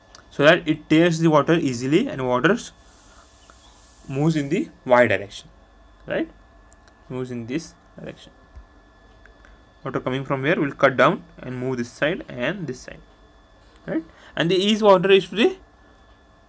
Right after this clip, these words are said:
downstream side, this side, right?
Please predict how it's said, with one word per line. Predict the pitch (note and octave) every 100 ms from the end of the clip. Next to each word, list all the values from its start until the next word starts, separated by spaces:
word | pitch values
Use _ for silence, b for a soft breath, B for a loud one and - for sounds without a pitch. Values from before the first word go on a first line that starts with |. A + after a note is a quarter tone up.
| _
downstream | A#2+ D3+ E3 E3+ C#3+
side, | - G#2 A2+
this | C3
side, | - - - _ _ _ _ _ _ _ _ _ _ _ _ _ _ _ _ _ _ _ _ _ - - - - _
right? | - D#4+